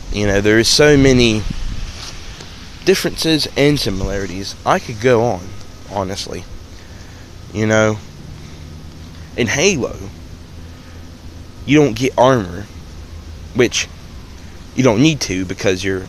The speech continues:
playing as Master Chief and you're already in armor. You are in armor in Destiny, but you can get, you know, higher armor, like exotic armor. And as well as weapons, you can get exotic weapons, and,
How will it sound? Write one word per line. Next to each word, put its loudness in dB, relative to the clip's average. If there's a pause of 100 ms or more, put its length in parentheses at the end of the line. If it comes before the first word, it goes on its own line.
playing 4
as -2
Master 4
Chief -4
and -4
you're 2
already 2 (600)
in 6
armor. -6 (1120)
You 6
are 6
in 2
armor 4 (140)
in 2
Destiny, 2 (540)
but 4
you -2
can -2
get, 0 (460)
you 4
know, 6
higher 6
armor, 2
like -2
exotic 2
armor. 0 (1120)
And 4
as 4
well 2
as 2
weapons, 0
you -2
can -2
get 0
exotic 2
weapons, -4
and, -4